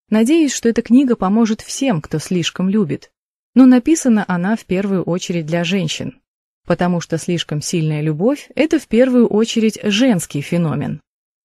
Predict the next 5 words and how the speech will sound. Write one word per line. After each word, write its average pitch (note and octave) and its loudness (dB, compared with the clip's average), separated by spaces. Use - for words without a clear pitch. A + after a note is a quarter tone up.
У A3 6
нее C4+ 8
совершенно A#3 0
конкретная A3 0
цель — - -8